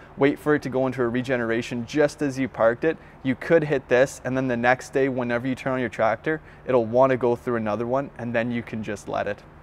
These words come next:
So a couple key takeaways about a D P F system and a couple myths. A lot of people say that when they have a D P F system, it actually burns a lot more diesel fuel,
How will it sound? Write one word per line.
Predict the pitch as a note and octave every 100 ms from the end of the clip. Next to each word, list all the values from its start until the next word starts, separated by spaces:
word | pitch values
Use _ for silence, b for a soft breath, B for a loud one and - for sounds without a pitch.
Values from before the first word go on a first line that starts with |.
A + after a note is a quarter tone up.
| - - - -
So | - E3
a |
couple | - A3 B3+
key | - A#3+
takeaways | G3+ F3 E3+ F#3+ F#3 F#3 E3 C#3+
about | B2+ D#3 F3+ -
a |
D | D3 A#2+ D3+ D#3+
P | - E3+
F | D3+ -
system | - C#3 - F3 E3
and | D#3
a | C#3+
couple | F#3+ G3+ G3
myths. | E3 E3 - -
A | C3
lot | C#3 F#3+
of | F#3+
people | A3+ A3 A3 G#3 B B
say | - D#3+ E3
that | D#3+ C#3+
when | D#3+
they | D#3
have | D#3
a | C#3
D | A#2+ E3+
P | F3
F | E3 D3+
system, | - D3 - E3 C#3+
it |
actually | D3 - A#3+ F#3+
burns | E3 F3 F3 D#3+ -
a | C#3
lot | D3 D3 E3 D3+
more | D#3+ D#3
diesel | C3+ C3+ C#3 C#3 D3+
fuel, | - C#3 B2+ A2+